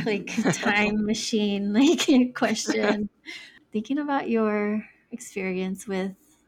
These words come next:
Speaker 1: computer coding and, and then with photography, of course, I, I feels like that's a a project, a digital photography project, installation, programming <laughs>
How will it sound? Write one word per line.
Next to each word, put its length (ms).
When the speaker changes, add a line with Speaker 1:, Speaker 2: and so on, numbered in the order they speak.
Speaker 1:
computer 420
coding 680
and, 240
and 120
then 160
with 160
photography, 680
of 120
course, 340
I, 100
I 60
feels 300
like 160
that's 300
a 320
a 60
project, 1080
a 260
digital 720
photography 720
project, 960
installation, 1300
programming 720
<laughs> 60